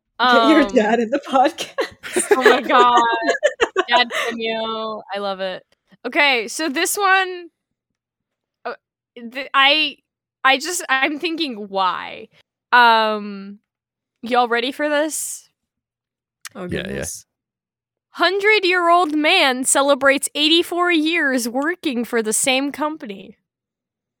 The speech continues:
Speaker 1: I, that poor man. Is he okay?
Speaker 3: How fucking
Speaker 1: Good.
Speaker 3: old is he?
Speaker 2: <laughs> He's
Speaker 1: Is he
Speaker 2: a hundred
Speaker 1: okay?
Speaker 2: years old.
Speaker 3: Oh,
Speaker 2: He
Speaker 3: okay,
Speaker 2: literally
Speaker 3: okay.
Speaker 2: started as a hundred-year-old man
Speaker 3: Well, I'm
Speaker 2: working
Speaker 3: trying to
Speaker 2: for eighty-four years at the same company.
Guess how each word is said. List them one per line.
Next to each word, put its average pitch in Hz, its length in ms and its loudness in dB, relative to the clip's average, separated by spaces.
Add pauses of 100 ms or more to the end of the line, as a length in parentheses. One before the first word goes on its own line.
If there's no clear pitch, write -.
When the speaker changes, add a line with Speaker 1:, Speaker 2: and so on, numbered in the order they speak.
(220)
Speaker 1:
I, 285 420 -4
that 294 220 -4
poor 349 200 0
man. 294 400 -4 (280)
Is - 140 -6
he 359 120 0
okay? 320 460 -4 (100)
Speaker 3:
How 160 480 2
fucking 143 560 0
Speaker 1:
Good. 156 180 0
Speaker 3:
old 131 320 2
is 104 180 0
he? 87 320 -2
Speaker 2:
<laughs> - 500 -8
He's 415 200 -2 (100)
Speaker 1:
Is 302 100 -8
he 339 60 0
Speaker 2:
a 339 60 4
hundred 349 380 4
Speaker 1:
okay? 339 220 2
Speaker 2:
years 320 220 0
old. 349 320 0
Speaker 3:
Oh, 151 340 6
Speaker 2:
He - 80 0
Speaker 3:
okay, - 140 4
Speaker 2:
literally - 120 -2
Speaker 3:
okay. 92 100 0
Speaker 2:
started 80 240 -6
as 73 60 -18
a - 320 -20
hundred-year-old 294 800 -6
man 254 420 -4 (280)
Speaker 3:
Well, 143 140 2
I'm 151 80 2
Speaker 2:
working - 240 -2
Speaker 3:
trying 139 140 2
to 101 180 2 (140)
Speaker 2:
for 285 120 0
eighty-four 320 600 -6
years 254 540 -4
at 240 80 -14
the 269 80 -10
same 262 260 -4
company. 247 680 -8